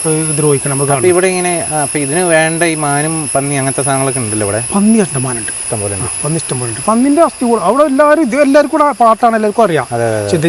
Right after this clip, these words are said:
Speaker 1: ജനങ്ങളെ ഉപദ്രവിക്കാത്തോണ്ട് പിന്നെ ആരും ഇത് മൈൻഡ് ഇല്ല തോന്നുന്നു.
Speaker 2: അതെ, അതെ.
Speaker 1: ഒരു ഇപ്പൊ പെരുന്നാളിന്റെ, ഇപ്പൊ നമ്മൾ ഈ കഴിഞ്ഞ ഈ ചെറുപെരുന്നാളിന്റെ മുന്നെയാണ് ഇവരാണ് വണ്ടി ചെന്നത്. ആരോ ഒരു ഫാമിലി കടുവ പോയി കണ്ടിട്ട് ആരും വിശ്വസിച്ചില്ല.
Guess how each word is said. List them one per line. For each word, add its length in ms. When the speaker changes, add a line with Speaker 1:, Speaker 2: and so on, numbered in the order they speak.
Speaker 1:
ജനങ്ങളെ 320
ഉപദ്രവിക്കാത്തോണ്ട് 640
പിന്നെ 160
ആരും 160
ഇത് 120
മൈൻഡ് 220
ഇല്ല 140
തോന്നുന്നു. 240
Speaker 2:
അതെ, 160
അതെ. 100
Speaker 1:
ഒരു 160
ഇപ്പൊ 140
പെരുന്നാളിന്റെ, 480
ഇപ്പൊ 100
നമ്മൾ 220
ഈ 80
കഴിഞ്ഞ 240
ഈ 40
ചെറുപെരുന്നാളിന്റെ 680
മുന്നെയാണ് 320
ഇവരാണ് 300
വണ്ടി 180
ചെന്നത്. 240
ആരോ 200
ഒരു 120
ഫാമിലി 400
കടുവ 260
പോയി 160
കണ്ടിട്ട് 220
ആരും 180
വിശ്വസിച്ചില്ല. 360